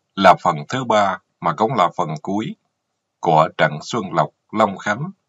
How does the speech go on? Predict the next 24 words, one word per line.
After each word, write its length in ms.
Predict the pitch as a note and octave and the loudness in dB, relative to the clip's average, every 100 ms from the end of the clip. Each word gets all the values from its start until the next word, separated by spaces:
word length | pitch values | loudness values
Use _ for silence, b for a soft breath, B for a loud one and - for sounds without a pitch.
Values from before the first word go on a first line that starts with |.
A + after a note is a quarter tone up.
| _ _ _ | _ _ _
Kẻ 200 | - D#3 - | 0 0 0
Cắp 180 | C3+ - _ | -6 -6 _
Gặp 140 | E2 - | -4 -4
Bà 180 | E2 D#2+ | -2 -2
Già 380 | D#2+ E2+ D#2+ D2 _ _ _ | -2 -4 -4 -6 _ _ _
của 300 | D#2+ D2+ D#2 | -2 -2 0
tác 160 | - C#3+ | -2 -2
giả 200 | F2 E2 | -2 -6
Nguyễn 300 | F2+ E2 C2 | -4 -6 -6
Hiệp. 220 | - F2 D2+ _ _ _ B B B B _ _ | -8 -8 -8 _ _ _ B B B B _ _
Xin 160 | G#3+ G#3+ | -4 0
mời 140 | F2+ E2 | 0 2
bà 140 | D#2 D2+ | 0 0
con 200 | - F#2 | -4 -4
mình 120 | E2 C#2+ | -6 -12
cùng 220 | - D2+ | -12 -8
nghe 160 | D2+ F2+ F2 | -6 -6 -8
tiếp. 160 | G2+ C#3+ - _ _ _ _ _ _ _ _ _ _ _ _ _ _ _ _ _ _ - | -10 -10 -14 _ _ _ _ _ _ _ _ _ _ _ _ _ _ _ _ _ _ -2
Trung 200 | A2+ F#2+ | 0 0
đoàn 260 | E2+ D#2 - | -2 -4 -6
chín 200 | A2+ D#3 | -4 -2
mươi 100 | A#2+ | 0
lăm 260 | G2+ G2 | -2 -4
B, 60 | F2 | -8